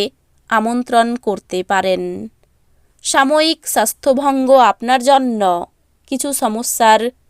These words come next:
সৃষ্টি করতে পারে। আপনার স্নায়ুতন্ত্রকে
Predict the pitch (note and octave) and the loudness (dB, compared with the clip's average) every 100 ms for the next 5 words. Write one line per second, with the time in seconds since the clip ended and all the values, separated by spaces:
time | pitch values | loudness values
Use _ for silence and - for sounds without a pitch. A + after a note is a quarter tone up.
0 | _ - - B3 - C4 B3+ G3+ - F3+ | _ -10 -4 -4 -4 -10 -6 -6 -6 -10
1 | F#3 G3 F#3+ F3+ E3+ - - _ _ _ | -2 0 0 -2 -6 -10 -18 _ _ _
2 | _ _ B3+ B3+ C4+ D4 D4+ - A#3+ A#3 | _ _ -2 -2 -2 -2 -2 -2 -2 0
3 | C#4+ D4+ C#4+ C#4+ - D4 D4 | 0 2 0 0 2 2 2